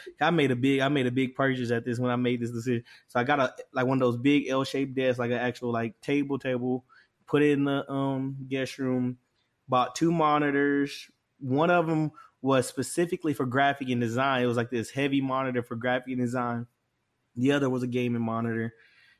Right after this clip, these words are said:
Then I got my gaming P C that I use for gaming and use for, like, design and everything. But once I got all that, I had it all set up and everything, I was good.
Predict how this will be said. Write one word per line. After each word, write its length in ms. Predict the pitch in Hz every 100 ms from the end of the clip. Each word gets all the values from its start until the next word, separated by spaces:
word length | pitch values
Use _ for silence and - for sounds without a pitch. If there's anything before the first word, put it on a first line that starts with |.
| _
Then 120 | 127
I 60 | 135
got 160 | 131 127
my 100 | 127
gaming 400 | 127 131 127 117
P 220 | 131 123
C 200 | - 127
that 140 | 120
I 60 | 117
use 300 | 117 120 117
for 100 | 117
gaming 440 | 113 127 131 123 120
and 260 | 127 123
use 240 | 117 120 -
for, 180 | 127
like, 260 | 117 113 120
design 460 | 117 123 123 120 117
and 120 | 120
everything. 600 | 117 - - 123 117 120 _ _ _ _ _ _ _ -
But 480 | 120 151 190 147 - _ _ _ -
once 220 | 147 147
I 80 | 147
got 180 | 147 139
all 160 | 135
that, 140 | 143 147
I 100 | 131
had 180 | 139
it 20 | 135
all 200 | 131 127
set 240 | - 139
up 120 | 131
and 100 | 131
everything, 480 | 131 123 139 139 131
I 60 | 123
was 160 | 117
good. 400 | 120 151 139 127